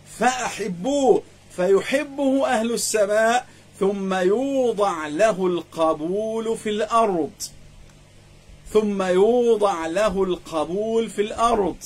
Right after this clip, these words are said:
في الحديث الإلهي، حديث الولاية، قال، آه، رب العالمين: "ولا يزال عبدي يتقرب إلي بالنوافل حتى أحبه،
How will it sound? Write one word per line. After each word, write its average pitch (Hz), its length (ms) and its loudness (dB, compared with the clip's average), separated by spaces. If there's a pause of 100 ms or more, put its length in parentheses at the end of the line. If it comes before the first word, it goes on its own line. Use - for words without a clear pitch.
(600)
في 185 360 -2
الحديث 196 500 -6
الإلهي، 208 760 0
حديث 185 400 -4
الولاية، 175 680 0 (360)
قال، 202 560 2 (300)
آه، 139 420 0
رب 196 300 2
العالمين: 175 680 0
"ولا 214 800 2
يزال 202 520 -2
عبدي 175 760 -2
يتقرب 165 960 -4
إلي 165 560 -2
بالنوافل 165 1600 -2 (1040)
حتى 151 440 -6
أحبه، 127 520 -10